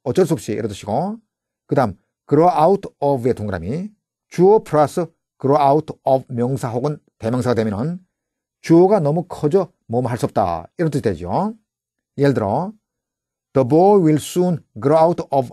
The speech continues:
all his clothes." 이렇게 하면은 그 소년은 곧 너무 커져 그의 모든 옷들을 못 입게 될 것이다, 이런 의미가 되죠.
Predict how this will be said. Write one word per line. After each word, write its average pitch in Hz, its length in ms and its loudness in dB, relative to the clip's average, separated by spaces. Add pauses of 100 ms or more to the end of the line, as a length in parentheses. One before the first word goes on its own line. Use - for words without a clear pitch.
all 143 220 0
his 123 200 -6
clothes." 104 440 -2 (180)
이렇게 127 220 -2
하면은 107 360 -2 (600)
그 196 260 4
소년은 151 540 0 (200)
곧 165 220 -2
너무 131 220 -2
커져 151 560 0 (300)
그의 160 220 4
모든 127 360 -2
옷들을 147 380 -2 (200)
못 123 220 -2
입게 127 160 -4
될 117 80 -4
것이다, 95 580 -6
이런 165 160 2
의미가 113 160 2
되죠. 120 480 -6